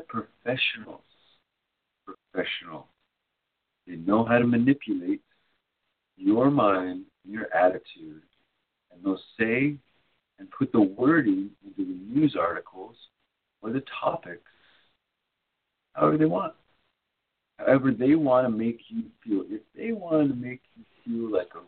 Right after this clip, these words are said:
really awesome person, it'd be like encouragement. Like, "Hey, I know you're doing good out there in the world. There's some people we're gonna talk about that aren't doing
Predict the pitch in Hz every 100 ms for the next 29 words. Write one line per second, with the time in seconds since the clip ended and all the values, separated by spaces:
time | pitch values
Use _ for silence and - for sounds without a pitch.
0 | 87 101 117 117 - 90 90 - - 85
1 | _ 82 82 - 98 _ _ _ _ _
2 | _ _ _ _ _ _ _ _ _ _
3 | _ _ _ _ _ _ _ _ _ _
4 | _ _ _ _ _ _ _ _ _ 196
5 | 123 - - - 110 - - 220 247 196
6 | - _ _ _ _ _ _ _ _ _
7 | _ _ _ _ _ _ _ _ _ 127
8 | 123 - 220 226 - _ _ _ _ _
9 | _ _ 185 226 175 139 175 165 143 120
10 | 101 113 101 92 87 98 87 85 85 82
11 | 76 - _ _ _ _ _ _ - 135
12 | 147 127 135 123 123 123 120 113 107 101
13 | 101 90 - - - 95 87 95 87